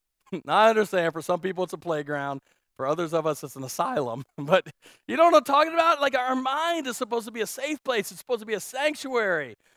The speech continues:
<laughs> I'm thinking that, that these guys are sitting there,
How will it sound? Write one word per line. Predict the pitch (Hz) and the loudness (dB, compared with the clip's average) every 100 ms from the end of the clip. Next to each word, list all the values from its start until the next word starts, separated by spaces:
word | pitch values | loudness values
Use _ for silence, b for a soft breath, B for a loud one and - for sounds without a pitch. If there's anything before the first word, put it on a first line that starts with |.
| _ | _
<laughs> | - - - | -16 -4 -4
I'm | 370 | -2
thinking | 320 254 208 180 | -2 -2 -2 -2
that, | 156 _ _ - | -6 _ _ -6
that | 175 | -6
these | 175 415 294 | -2 -4 2
guys | 240 202 185 | 6 6 6
are | 185 | 2
sitting | - 233 214 | 0 2 2
there, | 202 185 175 | 2 2 0